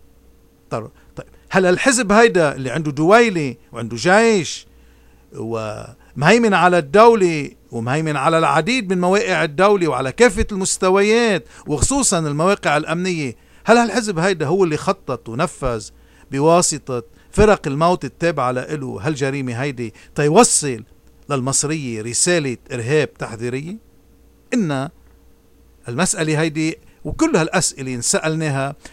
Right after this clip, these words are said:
أسئلة محقة، لأنه الحادثة ملتبسة. وشو المطلوب؟ المطلوب من الدولة ولو مرة وحدة توضح وتكشف طلاسم هال-، هالجريمة هيدي، لأنه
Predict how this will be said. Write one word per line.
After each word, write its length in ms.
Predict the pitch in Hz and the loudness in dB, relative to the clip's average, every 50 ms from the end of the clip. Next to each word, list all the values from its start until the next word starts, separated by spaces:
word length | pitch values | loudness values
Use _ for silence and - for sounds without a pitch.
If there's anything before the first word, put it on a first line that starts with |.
| - - - | -14 -2 0
أسئلة 460 | 247 233 - - - 190 196 196 202 | 2 2 2 0 0 -2 0 0 2
محقة، 480 | 202 214 - - - - - - - - - _ _ _ - _ _ _ _ _ _ - | 2 2 2 0 -2 -4 -10 -20 -20 -20 -20 _ _ _ -20 _ _ _ _ _ _ -10
لأنه 300 | - 160 156 160 156 147 | -8 -6 -4 -2 -2 -2
الحادثة 680 | 139 - - 180 175 165 156 - - - 135 123 110 110 - _ _ - - | -4 -4 -2 0 0 0 0 -2 -6 -6 -6 -8 -10 -10 -14 _ _ -16 -14
ملتبسة. 680 | 107 98 - - 170 165 185 196 185 - 214 226 269 - _ - - - _ _ _ _ _ _ - - | -14 -12 -2 0 2 4 4 2 2 0 -2 -4 -4 -6 _ -20 -20 -20 _ _ _ _ _ _ -8 2
وشو 180 | - - - 277 | 8 10 10 10
المطلوب؟ 500 | 277 269 262 - - 233 254 262 247 226 | 10 8 4 4 4 2 0 2 2 2
المطلوب 420 | 185 165 175 - - 240 240 214 | 2 0 0 0 0 -2 0 2
من 140 | 233 233 262 | 2 0 0
الدولة 440 | 262 262 262 269 254 240 226 196 196 | -2 2 6 6 8 8 8 6 6
ولو 280 | 208 226 254 269 262 | 8 8 8 6 6
مرة 300 | 262 269 269 262 262 247 | 6 6 4 6 8 8
وحدة 440 | 247 254 180 175 156 175 180 185 196 _ _ _ _ - 160 - | 8 8 6 2 -4 -4 -4 -4 -8 _ _ _ _ -16 -14 -4
توضح 540 | - 175 190 175 151 156 175 185 175 - - _ - _ _ - - - - - | 2 2 2 2 2 -2 -4 -4 -4 -10 -18 _ -20 _ _ -20 -20 -20 -16 -6
وتكشف 540 | - 180 - 294 233 - - - 165 139 - | -6 -2 -2 -2 -2 -2 -2 -2 -2 -4 -4
طلاسم 680 | - - 165 175 208 226 226 - - - 143 131 120 | -2 0 4 8 8 8 8 8 4 -2 -4 -4 -6
هال-، 440 | 107 117 127 127 117 120 117 113 117 - _ _ - _ - _ - - _ | -6 -6 -6 -6 -6 -6 -8 -10 -12 -16 _ _ -20 _ -20 _ -20 -16 _
هالجريمة 640 | - 160 165 127 156 170 175 208 196 165 151 143 151 | 0 0 2 4 4 2 4 4 0 0 -2 -2 -2
هيدي، 400 | 165 156 143 160 160 160 160 156 _ - _ - - | -2 -2 -4 -4 -4 -4 -6 -10 _ -20 _ -18 -12
لأنه 640 | 117 131 139 151 147 143 143 139 135 139 135 - - | -10 -10 -8 -6 -6 -6 -4 -4 -4 -4 -6 -8 -10